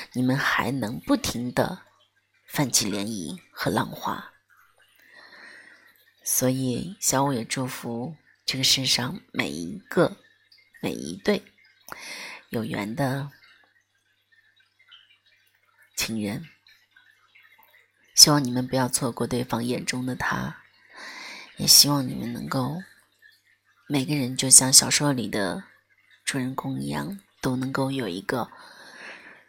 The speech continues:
美好和谐的结局。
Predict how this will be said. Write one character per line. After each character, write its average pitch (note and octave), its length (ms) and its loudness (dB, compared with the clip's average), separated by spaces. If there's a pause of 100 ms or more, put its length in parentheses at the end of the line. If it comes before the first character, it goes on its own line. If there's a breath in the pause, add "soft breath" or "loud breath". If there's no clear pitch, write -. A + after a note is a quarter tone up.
(140 loud breath)
美 C3 220 -2
好 - 520 0 (280)
和 - 320 -2
谐 - 200 2
的 G#2 120 -6
结 - 260 -4
局。 - 380 -8